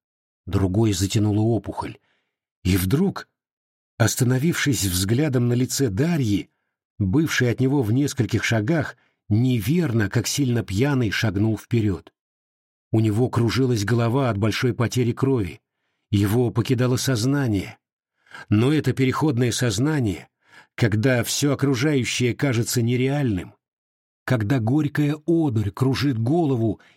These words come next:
и затемняет свет в глазах, беспокоило, и он с огромным напряжением всё ещё держался на ногах.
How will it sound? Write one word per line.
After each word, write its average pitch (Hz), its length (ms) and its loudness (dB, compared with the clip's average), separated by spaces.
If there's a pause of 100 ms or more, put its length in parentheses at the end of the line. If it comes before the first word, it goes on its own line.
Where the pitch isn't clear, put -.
(140)
и 117 60 0
затемняет 127 680 0
свет 120 400 -2
в 107 80 -4
глазах, 107 580 0 (280)
беспокоило, 107 960 0 (340)
и 110 60 4
он 113 160 2
с - 100 -4
огромным 160 640 2
напряжением 135 880 0 (240)
всё - 240 -2
ещё 110 240 0
держался 101 540 0
на 98 80 2
ногах. 92 500 -4